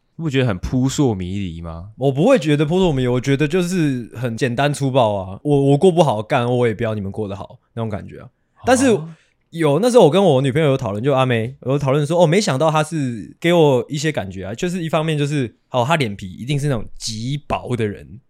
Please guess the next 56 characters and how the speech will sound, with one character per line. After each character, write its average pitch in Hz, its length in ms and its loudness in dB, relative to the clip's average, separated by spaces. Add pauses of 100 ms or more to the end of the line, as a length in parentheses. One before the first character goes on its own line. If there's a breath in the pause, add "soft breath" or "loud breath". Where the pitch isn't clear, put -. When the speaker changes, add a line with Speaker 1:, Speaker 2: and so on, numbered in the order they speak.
Speaker 1:
嗯 104 320 -4
哼。 - 40 -16 (140)
Speaker 2:
另 220 160 0
外 214 100 4
一 196 40 4
方 190 120 4
面 190 120 2
就 185 80 0
是 175 80 -2
她 175 160 0
其 - 160 -4
实 113 60 -2
她 170 120 0
的 143 100 0
道 143 200 2
德 123 80 2
标 123 140 -2
准 101 100 -6
其 98 160 -12
实 98 80 -12
也 101 180 -10
是 117 140 -12
他 - 200 -12
妈 110 120 -4
的 101 60 -8
超 101 280 -4
高， 92 340 -8
你 113 80 -4
懂 104 140 -2
吗？ 90 200 -12 (340)
Speaker 1:
嗯。 113 560 -4
Speaker 2:
就 247 100 4
是 226 220 2
因 233 100 4
为 220 100 8
道 208 160 4
德 160 120 4
标 175 240 4
准 104 140 -2
到 170 140 -2
他 156 80 2
妈 147 200 0
超 131 320 2
高， 113 360 0
所 160 160 -2
以 139 220 -2
一 139 60 -6 (120)
爆 120 280 2
就 139 100 -2
整 110 180 -8
个 90 120 -10
大 101 240 0
崩， 92 340 -8 (360)
你 110 80 -10
懂 95 100 -8
吗？ - 80 -12